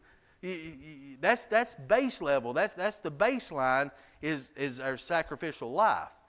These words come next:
That, that, that's your reasonable service anyway, but it becomes a, a, a big deal to us because we don't wanna give it up, and then when we, you know, it,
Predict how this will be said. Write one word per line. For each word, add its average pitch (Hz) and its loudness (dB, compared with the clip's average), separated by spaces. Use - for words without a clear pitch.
That, 131 -4
that, 143 -4
that's 214 0
your 170 -2
reasonable 143 -6
service 147 -4
anyway, 135 -2
but 165 -2
it 147 -4
becomes 202 -6
a, 143 -4
a, 143 -8
a 160 -4
big 165 0
deal 285 -2
to 147 -4
us 147 2
because 180 0
we 185 -2
don't 226 4
wanna 208 2
give 165 2
it 135 2
up, 151 6
and 151 -8
then 165 -6
when 170 -8
we, 135 -12
you 170 -6
know, 160 4
it, 165 -2